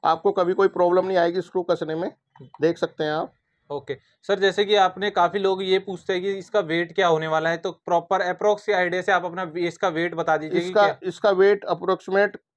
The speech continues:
Speaker 1: टेन केजी के आसपास होता
Speaker 2: अच्छा,
Speaker 1: है।
Speaker 2: टेन केजी के आसपास इसका वेट होने वाला है। तो
Speaker 1: जी।
Speaker 2: देखिए, ये स्पीकर प्रॉपरली आपको इस टाइप से मिलने वाला है और अब इसका रिजल्ट भी देखने वाला है कि क्या इसका आउटपुट रिजल्ट इतना है या नहीं है, वो अभी हम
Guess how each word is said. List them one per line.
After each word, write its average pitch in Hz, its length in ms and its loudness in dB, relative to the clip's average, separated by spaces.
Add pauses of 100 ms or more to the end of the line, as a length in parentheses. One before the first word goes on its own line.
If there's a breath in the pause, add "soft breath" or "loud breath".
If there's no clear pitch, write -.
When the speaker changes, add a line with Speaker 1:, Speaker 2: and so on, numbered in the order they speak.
(480)
Speaker 1:
टेन 190 220 2
केजी 185 260 0
के 180 80 -4
आसपास 156 380 -4
होता 120 160 -10
Speaker 2:
अच्छा, 143 100 -4
Speaker 1:
है। - 20 -6
Speaker 2:
टेन 156 260 -6
केजी 160 240 -8
के 180 80 -4
आसपास 165 340 -2
इसका 156 200 -6
वेट 156 260 -2
होने 156 160 -4
वाला 147 220 -2
है। 160 60 0
तो 156 140 -8
Speaker 1:
जी। 127 60 -8
Speaker 2:
देखिए, 160 280 -6
ये 180 240 -4
स्पीकर 180 340 -4
प्रॉपरली 160 500 -2
आपको 170 400 -2
इस 160 160 -10
टाइप 156 180 0
से - 120 -8
मिलने 151 280 -8
वाला 151 240 -2
है 165 240 -4 (440)
और 156 280 2
अब 165 200 0
इसका 180 200 -2
रिजल्ट 175 320 -2
भी 185 100 -4
देखने 170 280 -4
वाला 165 180 -2
है 165 60 -2
कि 185 120 -4
क्या 180 180 0
इसका 175 440 0 (100)
आउटपुट 156 460 -2
रिजल्ट 170 340 -4
इतना 175 300 -4
है 160 300 -2
या 165 120 -2
नहीं 151 260 -8
है, 175 200 -8 (340 soft breath)
वो 175 120 2
अभी 190 160 2
हम 190 340 -6